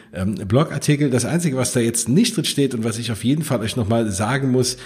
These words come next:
was mein kleiner Geheimtipp ist, ist das Thema nämlich dieser Monorail-Bahn, die einmal über dem Park fährt und, äh, wenn man, weil wir haben ja vorhin schon erzählt, man wird viel laufen, wenn man mal nicht ganz so viel laufen will und will von A nach B kommen und <laughs> noch mal eine schöne Aussicht haben,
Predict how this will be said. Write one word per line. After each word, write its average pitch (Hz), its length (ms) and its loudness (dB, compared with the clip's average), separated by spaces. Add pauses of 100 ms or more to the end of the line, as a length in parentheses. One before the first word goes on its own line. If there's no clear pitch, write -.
(160)
was 110 240 -4
mein 143 240 2
kleiner 127 460 2
Geheimtipp 113 500 0
ist, 113 180 -4
ist - 220 -6
das 117 160 -2
Thema 110 300 0
nämlich 104 240 0
dieser 98 260 -2
Monorail-Bahn, 104 920 2 (320)
die - 160 0
einmal 160 420 4
über 175 160 2
dem 135 160 4
Park 180 400 -2
fährt 147 460 -2
und, 131 280 0
äh, 123 140 0
wenn 135 120 4
man, 143 260 2 (120)
weil 117 160 -2
wir 117 80 2
haben 147 120 4
ja 127 60 2
vorhin 147 200 2
schon 107 140 -2
erzählt, 101 340 -2
man 101 160 0
wird 143 140 2
viel 160 240 2
laufen, 123 440 0
wenn 127 120 2
man 131 100 2
mal 120 100 4
nicht 120 160 0
ganz 180 200 0
so 165 40 0
viel 127 140 2
laufen 110 320 -2
will 135 220 4
und 123 80 4
will 175 100 4
von 160 200 -2
A 127 100 -2
nach 135 160 0
B 147 160 -4
kommen 151 300 -2 (320)
und 160 280 4
<laughs> - 0 -
noch 143 140 4
mal 135 80 4
eine 131 120 4
schöne 120 300 0
Aussicht 143 440 -4
haben, 135 320 2